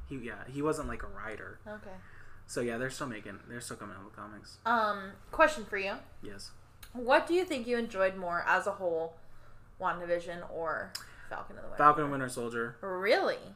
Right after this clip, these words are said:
Speaker 1: Hands down. I was gonna say this for the end, but I'm just gonna say now. I think Falcon and Winter Soldier may be my favorite Marvel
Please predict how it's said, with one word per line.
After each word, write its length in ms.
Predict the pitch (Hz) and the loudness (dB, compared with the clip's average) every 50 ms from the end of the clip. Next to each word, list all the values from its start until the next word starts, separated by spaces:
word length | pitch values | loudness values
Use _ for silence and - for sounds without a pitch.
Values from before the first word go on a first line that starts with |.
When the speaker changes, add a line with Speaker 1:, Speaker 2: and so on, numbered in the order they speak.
| - - - | -18 -14 -10
Speaker 1:
Hands 260 | 135 143 151 151 139 131 | -8 -6 -4 -4 -2 -2
down. 280 | 135 123 123 120 120 | -2 0 0 -2 -4
I 160 | - - 131 | -4 -4 -4
was 140 | 131 135 131 | -4 -4 -4
gonna 160 | 139 139 135 | -6 -6 -6
say 160 | 127 - 135 135 | -4 -4 -4 -4
this 220 | 135 135 127 - | -4 -4 -6 -6
for 100 | - 139 | -8 -8
the 200 | 127 120 120 117 | -8 -6 -4 -4
end, 220 | 117 113 113 113 | -4 -4 -6 -6
but 80 | - 117 | -6 -6
I'm 140 | 113 113 117 | -6 -6 -8
just 160 | 117 113 110 | -8 -10 -10
gonna 200 | 123 113 113 113 | -10 -10 -10 -10
say 160 | 110 - 113 110 | -8 -6 -6 -4
now. 260 | 110 110 110 107 - - | -2 -2 -2 -4 -4 -6
I 180 | 117 131 135 131 - - | -8 -8 -8 -10 -10 -8
think 300 | 131 127 131 143 - - | -8 -8 -8 -8 -10 -10
Falcon 280 | - 127 123 120 117 123 | -8 -8 -8 -6 -8 -8
and 80 | 117 117 | -8 -8
Winter 100 | 117 113 | -8 -8
Soldier 380 | - 110 110 113 113 110 110 - - - - - - - - - - - | -8 -8 -6 -6 -6 -6 -6 -6 -10 -12 -14 -14 -14 -16 -16 -18 -14 -10
may 280 | 117 117 120 127 131 | -6 -4 -2 -2 -2
be 340 | 127 127 120 117 113 110 110 - - - | -2 -4 -4 -6 -6 -8 -12 -14 -16 -12
my 140 | - 113 113 | -10 -8 -8
favorite 500 | 110 - - 113 110 113 110 113 113 - | -8 -6 -4 -4 -4 -2 -4 -6 -6 -8
Marvel 520 | 117 110 107 107 107 107 113 104 104 101 | -8 -8 -8 -8 -8 -8 -10 -10 -10 -12